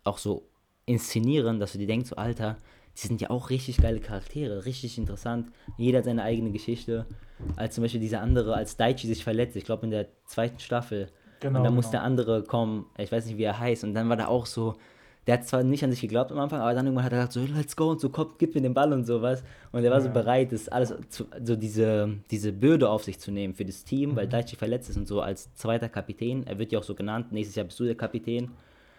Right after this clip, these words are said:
Speaker 2: Ja.
Speaker 1: Und dass diese Charaktere alle so ihre Time to shine bekommen. Oder auch Yamaguchi. Er kann zwar nichts, aber er kann Aufschläge.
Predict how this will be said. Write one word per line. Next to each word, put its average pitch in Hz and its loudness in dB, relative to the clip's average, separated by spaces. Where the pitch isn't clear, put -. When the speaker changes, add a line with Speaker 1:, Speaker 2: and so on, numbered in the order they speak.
Speaker 2:
Ja. 120 -2
Speaker 1:
Und 113 2
dass 117 -2
diese 160 2
Charaktere 135 0
alle 143 4
so 120 0
ihre 113 2
Time 117 -2
to - -16
shine 117 -2
bekommen. 92 -6
Oder 110 0
auch 98 -4
Yamaguchi. 101 -2
Er 92 -6
kann 135 -6
zwar 107 -4
nichts, - -6
aber 107 0
er 101 2
kann 113 -2
Aufschläge. 104 -2